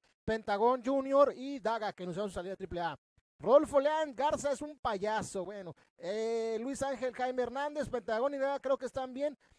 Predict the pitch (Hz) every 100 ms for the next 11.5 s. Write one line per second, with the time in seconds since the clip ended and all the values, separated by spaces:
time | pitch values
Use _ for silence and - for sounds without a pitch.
0 | _ - 208 247 269 233 240 247 269 233
1 | 233 247 262 - 247 247 247 220 214 247
2 | 214 - _ - 214 214 254 285 294 277
3 | 269 277 277 277 247 220 269 311 269 254
4 | - 233 262 - 247 247 214 190 190 185
5 | 147 - - - _ _ _ _ _ -
6 | 208 254 320 262 240 233 - 220 226 277
7 | 277 254 254 254 262 247 247 - _ 240
8 | 254 254 240 220 220 226 233 - - _
9 | - 262 320 294 262 285 285 269 285 226
10 | 208 226 214 254 269 208 226 214 214 208
11 | 202 196 208 190 196